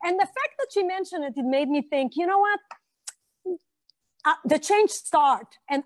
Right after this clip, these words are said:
our new generation are starting to give us a message, and they're trying to,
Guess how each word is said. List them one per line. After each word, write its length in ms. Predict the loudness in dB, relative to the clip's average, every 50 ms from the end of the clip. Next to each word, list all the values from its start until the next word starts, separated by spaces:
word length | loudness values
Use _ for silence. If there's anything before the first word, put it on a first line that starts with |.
| 0
our 180 | 2 2 2 2
new 240 | 2 0 0 0 0
generation 800 | 0 -2 -4 -2 -2 -2 -2 -4 -6 -8 -12 -14 -14 -16 -20 _ _ _ _ _ _ _ -6
are 140 | -4 -4 -4
starting 460 | -2 0 2 2 4 2 2 -2 -6
to 100 | -8 -10
give 220 | -8 -6 -6 -6 -6
us 160 | -8 -8 -8
a 60 | -8
message, 560 | -8 -6 -6 -8 -8 -10 -12 -12 -12 -14 -16 _
and 160 | -8 -6 -4
they're 120 | -2 -2 -4
trying 480 | -2 0 0 0 2 0 0 -2 -4
to, 260 | -4 -4 -2 -2 -2